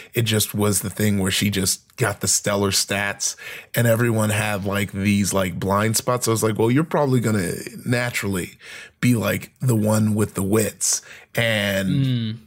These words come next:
Speaker 1: and Kasim, he went with the warlock. So I was like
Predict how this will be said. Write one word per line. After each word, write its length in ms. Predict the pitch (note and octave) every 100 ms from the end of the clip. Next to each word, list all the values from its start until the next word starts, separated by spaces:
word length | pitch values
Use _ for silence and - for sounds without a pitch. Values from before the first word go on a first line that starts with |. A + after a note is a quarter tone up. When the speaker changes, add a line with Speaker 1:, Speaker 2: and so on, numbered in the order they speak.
| _ _ _ -
Speaker 1:
and 180 | A2+ G#2+
Kasim, 600 | C3+ C3+ D3 - A2+ A2
he 240 | A#2+ A2+
went 240 | A#2 A2+ -
with 120 | G#2+
the 80 | G#2
warlock. 680 | G#2 D3 C#3+ A2+ G#2 G2 - - - -
So 120 | B2+
I 40 |
was 120 | C3 B2+
like 440 | B2+ A#2+ A2+ -